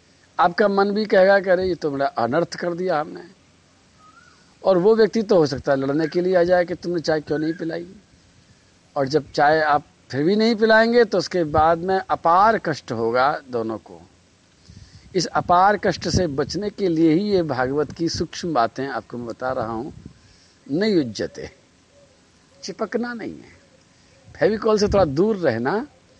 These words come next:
किसी भी चीज में चिपकना नहीं है। और ये न चिपकने वाली बात जो है, जब भरत जैसे राजा चिपक सकते हैं,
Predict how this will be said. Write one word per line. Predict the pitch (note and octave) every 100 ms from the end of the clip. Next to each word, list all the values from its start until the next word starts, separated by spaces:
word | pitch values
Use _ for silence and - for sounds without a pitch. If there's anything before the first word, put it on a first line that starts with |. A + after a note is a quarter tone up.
| - - _ _ _ _ -
किसी | F3 - A#3
भी | A#3+ D4+ F4
चीज | - B3 G#3
में | A#3
चिपकना | G#3 F#3 E3 E3+ E3+
नहीं | D#3+ E3+
है। | G#3+
और |
ये | G3+ G#3
न | D#3+ D3+
चिपकने | F#3+ G3+ G#3 G3+ G3+
वाली | F3+ E3+ E3+
बात | D3 C3 C#3+ C3+
जो | C#3+
है, | A2+ A2+ D#3 - - - - _ _ _ _ _ _ _ _ _
जब | G#3 C#4 - _ - -
भरत | B2+ G3 B3+
जैसे | C4 B3 - B3
राजा | G#3+ C3+ B2+ D#3 A2
चिपक | G2 B2 B2+ G#2+
सकते | A2 - -
हैं, | D2 -